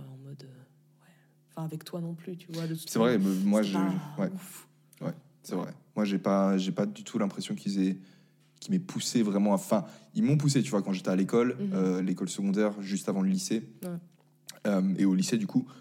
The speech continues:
Speaker 2: vu que c'était ce que j'étais en train de faire,
Speaker 1: Mhm.
Speaker 2: bah, ils me poussaient, si tu veux.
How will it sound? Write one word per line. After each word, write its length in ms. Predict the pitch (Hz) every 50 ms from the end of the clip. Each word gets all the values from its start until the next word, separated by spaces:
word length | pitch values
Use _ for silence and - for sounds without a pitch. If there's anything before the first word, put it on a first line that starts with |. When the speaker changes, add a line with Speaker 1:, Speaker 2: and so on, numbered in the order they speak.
| - _ - -
Speaker 2:
vu 160 | 113 117 135
que 60 | 135 -
c'était 300 | - 131 120 - 127 117
ce 100 | - -
que 100 | - 120
j'étais 220 | 98 110 95 -
en 80 | 107 104
train 160 | 95 - 104
de 60 | 95
faire, 320 | 90 - 117 127 135 - - - - - _ _ -
Speaker 1:
Mhm. 60 | 180 175 -
Speaker 2:
bah, 100 | - 95
ils 80 | 92 98
me 80 | 98
poussaient, 320 | - - 113 - - 107 87
si 120 | - -
tu 160 | - - -
veux. 80 | -